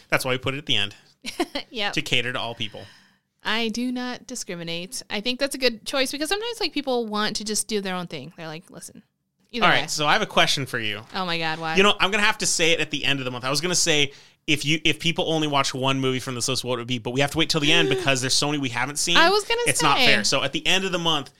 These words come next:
Speaker 1: I'm gonna ask you if someone only watches one film from this entire list for
Speaker 2: Okay.
Speaker 1: this year. Not of all time, just, like, if they said, "Pick one from the list to watch," you'll have to decide at the end. And you have to ask me too, and we'll find out. Oh, and also the one you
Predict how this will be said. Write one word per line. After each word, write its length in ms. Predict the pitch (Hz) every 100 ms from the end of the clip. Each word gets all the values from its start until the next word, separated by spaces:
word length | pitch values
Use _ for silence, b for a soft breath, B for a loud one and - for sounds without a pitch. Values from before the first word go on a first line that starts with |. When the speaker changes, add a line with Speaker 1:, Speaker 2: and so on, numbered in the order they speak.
| b -
Speaker 1:
I'm 100 | 143
gonna 140 | 160
ask 340 | 143 143 -
you 340 | 143 123 117 110 b b -
if 120 | 139
someone 340 | - 156 156 156
only 200 | 147 143
watches 380 | 135 139 135
one 380 | 113 113 131 147
film 380 | 147 156 131 110
from 160 | - 117
this 160 | 117
entire 420 | 120 113 127 123 123
list 380 | 117 107 -
for 60 | -
Speaker 2:
Okay. 200 | 196 175
Speaker 1:
this 180 | 143 139
year. 200 | 127 101
Not 280 | 117 190 233 - _ _ _
of 160 | 208 196
all 180 | 175 196
time, 340 | - 180 135
just, 160 | 127 143
like, 140 | 131 B B B B
if 60 | 147
they 60 |
said, 260 | 151 147 135
"Pick 220 | - 190
one 180 | 170 160
from 220 | 151 156
the 80 | 143
list 420 | 131 127 - - -
to 100 | -
watch," 420 | 127 113 104 - b b b _ _
you'll 160 | 131
have 160 | 127 139
to 80 | 127
decide 320 | 120 117 110
at 80 | 104
the 100 | 104
end. 160 | 92 98
And 100 | 165
you 80 |
have 140 | 165 160
to 60 | 156
ask 160 | 151
me 140 | 156 143
too, 180 | 127
and 80 | 110
we'll 100 | 117
find 220 | - 120
out. 80 | -
Oh, 180 | - 202
and 120 | 156 160
also 240 | 175 185
the 100 | 151
one 360 | 139 147 135 127
you 220 | 127